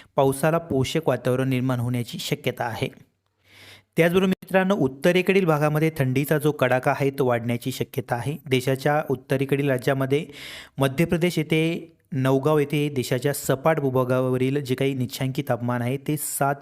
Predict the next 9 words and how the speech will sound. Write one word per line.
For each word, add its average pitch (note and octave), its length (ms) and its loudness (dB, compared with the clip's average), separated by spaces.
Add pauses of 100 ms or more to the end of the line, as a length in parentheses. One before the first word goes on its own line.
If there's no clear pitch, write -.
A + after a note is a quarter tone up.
(100)
पॉइंट B2+ 320 -2
दोन C3 360 0
अंश B2+ 140 -2
सेल्सिअस B2 500 -4 (400)
मागील A#2+ 280 0
अठ्ठेचाळीस C3+ 440 -2
तासामध्ये A#2+ 480 -2
नोंदले A#2 380 -2
गेले. A#2+ 240 -2